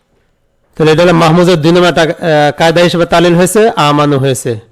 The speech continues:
আমানু শব্দের অর্থ হইল তারা ঈমান আনলো। এবার আছে ওয়াল্লাযীনা হাদু। হাদু, এটা জমা মুজাক্কার গায়েব, ইসবাত ফেলে মাঝি মুতলাক মারুফ, বাব হইল বাবে নাসরা,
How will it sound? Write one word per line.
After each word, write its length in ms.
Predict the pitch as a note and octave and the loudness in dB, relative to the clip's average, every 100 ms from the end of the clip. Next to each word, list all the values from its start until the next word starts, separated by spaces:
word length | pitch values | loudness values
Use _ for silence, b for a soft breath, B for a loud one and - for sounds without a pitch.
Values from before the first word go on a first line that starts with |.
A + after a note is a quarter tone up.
| b b b | b b b
আমানু 800 | - E3 E3+ E3+ F3+ E3 B2 A#2+ | -2 0 2 2 2 2 0 -4
শব্দের 320 | - E3+ E3 E3+ | -6 -4 0 0
অর্থ 200 | D#3+ G3 | 0 0
হইল 240 | F#3+ G#3+ | 2 0
তারা 340 | - D#3+ D#3+ | 0 0 0
ঈমান 380 | D#3 D3+ D#3+ E3 | 0 0 0 0
আনলো। 420 | C#3+ D#3 C#3+ B2 G2+ _ b b b b b b - | 0 -2 0 -2 -6 _ b b b b b b -6
এবার 160 | D#3 E3+ | -2 0
আছে 160 | F#3+ | 0
ওয়াল্লাযীনা 720 | D#3+ F3+ F#3 E3+ E3+ E3+ D#3 | 2 2 2 2 2 2 0
হাদু। 680 | C3 D#3 D#3+ D3 D3 D#3 A#2+ G#2 _ _ _ _ _ _ _ _ _ _ | 0 0 2 0 0 -2 -2 -8 _ _ _ _ _ _ _ _ _ _
হাদু, 800 | - D#3 E3 D#3 D3 F3+ A3+ - - _ - | -4 0 2 2 2 2 2 -2 -12 _ -6
এটা 140 | D3+ | -4
জমা 200 | C#3+ E3 | 0 0
মুজাক্কার 480 | E3+ E3 F3 E3 D#3+ | 2 0 0 0 0
গায়েব, 320 | D#3 E3+ G3 G3+ - b b b - | 0 0 0 -4 -20 b b b -8
ইসবাত 360 | D#3+ - E3+ | -6 -2 -2
ফেলে 280 | - E3+ E3 | 0 0 2
মাঝি 220 | D#3 D#3 | 2 0
মুতলাক 280 | D3+ D3+ D#3+ | 0 0 0
মারুফ, 600 | D3+ D3 D3+ D#3 G3 - | 0 0 0 2 0 -2
বাব 320 | D#3+ D3+ D#3 | -4 0 0
হইল 220 | D3+ E3 E3 | 2 0 2
বাবে 320 | D3+ D3+ D#3 | 0 0 0
নাসরা, 560 | C#3+ D3 E3+ E3+ G3+ | 0 -2 -2 0 0